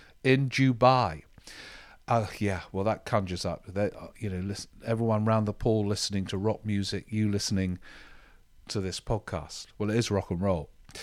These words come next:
Uh, he says, "I'm impressed by Layla Moran, who has the teacher quality you talk about, always clear in her answers and a good communicator. A future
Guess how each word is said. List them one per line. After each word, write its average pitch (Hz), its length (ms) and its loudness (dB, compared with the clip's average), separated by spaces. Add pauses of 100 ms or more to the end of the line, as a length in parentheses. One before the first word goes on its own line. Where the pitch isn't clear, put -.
(380)
Uh, 113 140 10
he 180 200 10
says, 123 200 6
"I'm 123 180 12
impressed 131 440 6
by 107 160 8
Layla 110 460 8
Moran, 110 680 4
who 107 80 -2
has 101 220 0
the 107 100 -4
teacher - 540 0
quality 90 480 0
you 85 160 -2
talk - 280 -2
about, 80 440 -6
always 139 420 8
clear 117 320 6
in 101 80 4
her 101 180 4
answers 98 460 0
and 104 100 -2
a 98 60 -2
good 104 380 2
communicator. 110 800 0 (560)
A 117 100 6
future 170 720 4